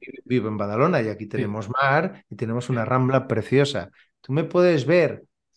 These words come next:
Speaker 1: eh, por ejemplo, mañana no tengo ninguna formación. Mañana
Speaker 2: Ajá.
Speaker 1: me dedico a otras tareas, pues,
Speaker 2: Sí.
Speaker 1: pues, pues, pues en casa, ¿no? A preparar
Speaker 2: Sí.
Speaker 1: cosas, a escribir
Speaker 2: Sí.
Speaker 1: los emails de la
Speaker 2: Sí, sí, sí.
Speaker 1: semana,
Speaker 2: Sí.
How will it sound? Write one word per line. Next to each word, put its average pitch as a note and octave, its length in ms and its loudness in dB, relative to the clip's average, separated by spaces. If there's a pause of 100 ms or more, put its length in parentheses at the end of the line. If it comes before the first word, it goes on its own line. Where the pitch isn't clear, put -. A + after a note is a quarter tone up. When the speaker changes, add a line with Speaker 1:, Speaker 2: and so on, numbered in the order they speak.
(240)
Speaker 1:
eh, G#2+ 600 -10
por - 120 -10
ejemplo, B2+ 460 -2
mañana C3+ 400 2
no D#3+ 120 -2
tengo D3 200 -2
ninguna B2 280 -2
formación. F#2 680 -6 (100)
Mañana C#3+ 460 2
Speaker 2:
Ajá. - 100 -16 (200)
Speaker 1:
me B2 120 -4
dedico B2 540 4
a G#2 200 2
otras A#2+ 380 2
tareas, B2+ 500 2
pues, - 380 -20
Speaker 2:
Sí. A#2 260 0
Speaker 1:
pues, - 140 -12 (180)
pues, E2 180 -10
pues D#2+ 300 -6
en D#2 100 -8
casa, B2 320 0
¿no? C#3+ 180 2
A - 100 0
preparar F2+ 440 -6
Speaker 2:
Sí. - 140 -10
Speaker 1:
cosas, C3 440 -2
a A#2+ 40 -4
escribir A#2 320 -2
Speaker 2:
Sí. A2+ 40 0
Speaker 1:
los G2+ 160 -2
emails G#2 380 -4
de - 80 -12
la A2 80 -8
Speaker 2:
Sí, F3 80 0
sí, - 60 -4
sí. - 0 -
Speaker 1:
semana, C#3 520 2
Speaker 2:
Sí. - 60 -20